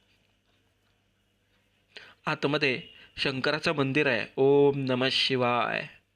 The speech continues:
या ठिकाणी, ठिकाणी निवास-, निवासाची उत्तम सोय आहे.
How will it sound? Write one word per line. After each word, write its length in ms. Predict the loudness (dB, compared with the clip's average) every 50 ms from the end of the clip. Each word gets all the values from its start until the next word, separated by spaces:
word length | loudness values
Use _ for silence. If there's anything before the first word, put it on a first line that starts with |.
| _ _ _ _ -18 -16 -14 -14 -14 -16 _ _ _ -10
या 80 | -6 -2
ठिकाणी, 180 | -2 0 0
ठिकाणी 260 | 0 0 0 0 0 0
निवास-, 300 | 0 0 0 0 -2 -2 -2
निवासाची 520 | 0 0 0 0 0 0 -2 -2 0 2
उत्तम 440 | 2 2 0 -2 -4 -4 -4 -4 -2
सोय 260 | 0 0 2 2 2
आहे. 280 | 2 0 -2 -4 -6